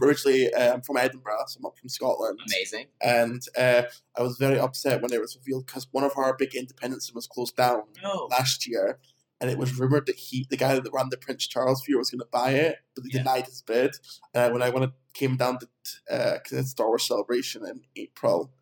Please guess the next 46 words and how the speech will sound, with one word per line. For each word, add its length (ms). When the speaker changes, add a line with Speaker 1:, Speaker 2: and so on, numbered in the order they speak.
Speaker 1:
that 100
Speaker 2:
Yeah. 80
Speaker 1:
was 140
an 80
experience. 500
That 340
was 280
wild. 400
Speaker 2:
That's 180
so 80
cool. 420
Speaker 1:
Uh, 400
and 200
then 380
we 80
went 200
to 120
Prince 200
Charles, 420
and 60
I 40
was 100
like, 120
"Why 100
didn't 180
he 100
buy 220
this?" 200
This 200
is, 240
so 180
it's 140
such 200
a, 80
it's 140
an 80
incredible 560
theater, 320
so 140
I 20
think 160
Speaker 2:
Yeah. 60
Speaker 1:
I'll 40
have 80
a 40
good 140